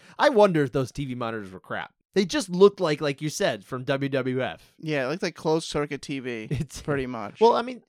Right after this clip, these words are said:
Speaker 1: they are watching on closed circuit. Like, realistically, that's it, anyway.
Speaker 2: Yeah,
Speaker 1: but it just,
Speaker 2: but,
Speaker 1: that did not look
Speaker 2: but
Speaker 1: like
Speaker 2: does
Speaker 1: a
Speaker 2: that
Speaker 1: very,
Speaker 2: broadcast
Speaker 1: is that
Speaker 2: in
Speaker 1: an H D
Speaker 2: ten eighty?
Speaker 1: screen?
Speaker 2: Yeah.
Speaker 1: Yeah, that's my question. I have no idea. It just looked,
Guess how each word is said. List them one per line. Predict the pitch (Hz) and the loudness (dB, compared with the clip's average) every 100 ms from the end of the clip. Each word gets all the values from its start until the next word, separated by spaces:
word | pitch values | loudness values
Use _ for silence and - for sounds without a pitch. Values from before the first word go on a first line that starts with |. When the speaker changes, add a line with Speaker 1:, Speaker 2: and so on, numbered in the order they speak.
| - | -18
Speaker 1:
they | 220 - | -12 -4
are | 240 | 0
watching | 214 131 - 117 | 2 0 -2 -12
on | 107 | -10
closed | 123 113 - | -10 -10 -8
circuit. | 110 92 107 98 | -12 -10 -14 -14
Like, | 110 110 | -14 -10
realistically, | 120 110 135 - 107 95 | -6 -4 -6 -8 -12 -10
that's | 104 113 | -10 -12
it, | - 95 65 - | -12 -14 -14 -10
anyway. | 147 120 156 | -8 -6 -4
Speaker 2:
Yeah, | 147 135 | -2 0
Speaker 1:
but | |
it | 143 | 0
just, | - | 0
Speaker 2:
but, | 85 | 0
Speaker 1:
that | 165 | 0
did | 170 135 | -2 -4
not | 135 123 | -4 -4
look | 131 143 | -4 0
Speaker 2:
but | |
Speaker 1:
like | 156 | 0
Speaker 2:
does | |
Speaker 1:
a | 151 | 0
Speaker 2:
that | 135 | -2
Speaker 1:
very, | |
Speaker 2:
broadcast | 110 147 143 165 151 | 0 0 0 0 0
Speaker 1:
is | 202 | 2
that | 202 | 0
Speaker 2:
in | 190 | 0
Speaker 1:
an | |
H | 196 | -2
D | |
Speaker 2:
ten | 143 | -2
eighty? | 135 139 | -4 -4
Speaker 1:
screen? | 170 143 156 165 92 | -6 -6 -6 -6 -6
Speaker 2:
Yeah. | 156 | -4
Speaker 1:
Yeah, | 143 101 | -2 -2
that's | 127 - | -6 -8
my | 98 | -14
question. | - 87 - 85 - | -12 -14 -14 -16 -6
I | 143 | -4
have | 127 101 | -4 -8
no | 95 82 | -14 -14
idea. | 82 - | -16 -18
It | 95 | -14
just | 139 113 | -14 -12
looked, | 107 _ | -14 _